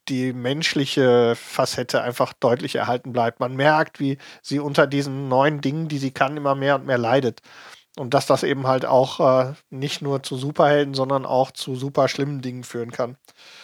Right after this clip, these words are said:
Ähm, über das Ende wollen wir jetzt eben, wollen wir besser nicht sprechen, vor allem weder des Spoilerns wegen noch der Tatsache, dass es ein bisschen, naja, ich war auch nicht so, entschuldige Jan, ich hab dich getreten,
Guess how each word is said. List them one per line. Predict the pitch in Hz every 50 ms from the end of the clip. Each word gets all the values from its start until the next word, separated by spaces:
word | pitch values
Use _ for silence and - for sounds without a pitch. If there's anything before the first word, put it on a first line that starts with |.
| - - - - - - - _ -
Ähm, | 165 185 196 196 190 - _ _
über | - 240 220 220
das | 202 190 -
Ende | - - 208 208 233 233 220
wollen | 190 196 202 202 196
wir | 190
jetzt | 185 180 180
eben, | 185 170 185 175 175 170 175 226 _ _ -
wollen | 247 196 180 175
wir | 165 151
besser | 156 156 - 156 139
nicht | 160 220 -
sprechen, | - - - 226 214 - 254 208
vor | - 190 170
allem | 156 165 165 156 156 147
weder | 151 160 170 156 151
des | 147 139 127 -
Spoilerns | - - 139 135 156 185 190 180 170 - 160
wegen | 160 160 151 151 147
noch | 139 151 - - - -
der | - - 131 127
Tatsache, | - - 147 151 - - 143 143 135
dass | 135 135 131 147
es | 135 -
ein | 139 135 131 135
bisschen, | 143 156 - - - 160 151 139 135 135 139 143 139 -
naja, | - 139 127 123 123 120 117 - _ - -
ich | - - -
war | 104
auch | 113 120
nicht | 139 139 135
so, | - 139
entschuldige | 110 104 - - 143 131 127 123 123 113
Jan, | 110 117 113 117 117
ich | -
hab | - - -
dich | - 120 -
getreten, | - 120 - - - 123 - -